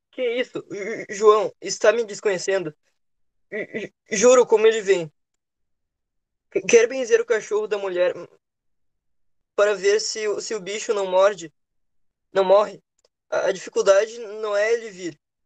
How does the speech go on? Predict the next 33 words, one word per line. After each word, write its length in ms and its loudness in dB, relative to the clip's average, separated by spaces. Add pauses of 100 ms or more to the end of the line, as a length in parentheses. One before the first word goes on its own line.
(180)
é 120 2
o 100 -2
padre 320 2
benzer. 500 -4 (560)
O, 220 4
o 40 6
bispo 320 -2
est-, 240 -6
o 120 2
bispo 440 0
está 320 4
aí. 320 2 (440)
E, 340 -6 (220)
e, 200 -18
e 160 2
eu, 280 4
e 100 -10
eu 120 2
tenho, 440 -4
e 120 -8
tenho 420 2
certeza 540 0
de 120 -14
que 140 -12
o 80 -6
padre 380 0
João 420 -6
não 240 -8
vai 160 0
querer 300 0
benzer 300 -6
o 40 -10
cachorro. 460 -10